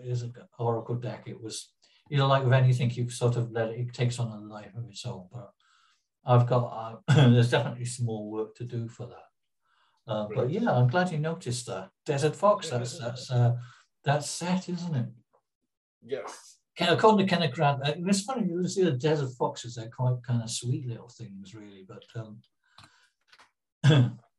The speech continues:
Speaker 1: but yeah, the, the, the fox, the, the living in the desert, that's, that's one of the important archetypes of Set, really. So one way or another, I've kind of been, so th-, these mysteries are,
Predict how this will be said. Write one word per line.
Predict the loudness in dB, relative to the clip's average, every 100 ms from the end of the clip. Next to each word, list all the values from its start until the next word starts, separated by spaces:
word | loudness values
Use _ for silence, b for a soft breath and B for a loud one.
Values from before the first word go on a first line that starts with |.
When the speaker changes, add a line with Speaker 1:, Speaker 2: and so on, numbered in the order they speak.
| _
Speaker 1:
but | 0 2 2
yeah, | 0 0
the, | -2 -10 -6
the, | -4 -4 -4
the | -8
fox, | -4 -2 -4 -6 -8
the, | -8 -8 -10
the | -12 -14 -16 -18 -20 -20 -10
living | -6 -6
in | -8 -12
the | -10
desert, | -10 -10 -18
that's, | -18 -18 _ _ b b
that's | -6 -6 -4
one | -4
of | -4
the | -14 -4
important | -4 0 0 0 -4
archetypes | -4 -4 -10 -12 -14
of | -18
Set, | -16 -18 -16
really. | -14 -14 -16 _ _ b b b b b b b _ -8
So | 0
one | 4 4 6
way | 4
or | 4
another, | 4 2 2 0
I've | -6
kind | -2 2
of | 2 0
been, | -4 -4 -6 -16 _ _ _ _ _ _ _ _ _ _
so | -6 -2 -2 -6 -18 -20 _ _ _ -10
th-, | -10 -4
these | 2 2 2
mysteries | 0 -2 0 -4 -4 -6
are, | -8 -10